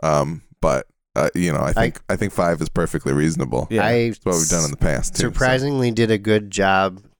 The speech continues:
Speaker 2: um,
Speaker 1: Not spending
Speaker 2: restraining
Speaker 1: all of the money.
Speaker 2: myself and not buying a bunch of games this year.
Speaker 1: Yeah, I did
Speaker 3: I guess
Speaker 1: do
Speaker 3: I'd
Speaker 1: that.
Speaker 3: wanna know, like, from our listeners, if that's what they would prefer, is if we spent more time on particular games or if they want us to just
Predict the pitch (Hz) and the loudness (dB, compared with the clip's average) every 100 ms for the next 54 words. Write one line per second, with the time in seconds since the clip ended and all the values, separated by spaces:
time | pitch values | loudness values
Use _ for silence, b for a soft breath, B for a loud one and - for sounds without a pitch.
0 | _ _ _ _ _ - 90 87 85 85 | _ _ _ _ _ -6 -4 -2 -6 -10
1 | 92 _ _ _ - 90 85 90 - 101 | -20 _ _ _ -6 -2 0 -2 -4 -4
2 | 101 101 98 95 87 92 98 98 98 98 | 0 0 0 0 2 2 2 0 0 2
3 | 98 95 - 98 92 90 90 90 - - | 2 0 -2 -4 -4 0 2 0 -2 -6
4 | 92 90 87 82 85 - 76 - _ 76 | -4 -4 -6 -6 -8 -10 -18 -20 _ -16
5 | 65 80 - _ 82 69 - - 95 90 | -16 -18 -20 _ -2 -2 -4 -4 -2 0
6 | 92 143 175 160 196 151 151 135 120 131 | 0 2 0 2 2 2 2 2 2 2
7 | 120 101 - - 120 107 92 92 104 110 | 2 0 -4 -6 -2 2 2 2 0 2
8 | 92 90 92 101 95 - 104 98 - 95 | 2 2 0 0 0 -2 -2 -2 2 2
9 | 90 82 - 98 - 101 95 87 92 - | 2 -2 -4 -4 0 2 4 2 0 0
10 | 92 - 101 92 92 95 92 98 90 87 | 0 0 -2 -2 0 2 2 0 0 0
11 | 87 85 95 - 92 87 90 95 92 90 | -2 -2 -2 0 -2 -2 -2 0 0 0
12 | 85 90 87 85 - 90 92 87 - 90 | -2 0 2 2 2 2 2 0 -4 -6
13 | 87 - | -6 -8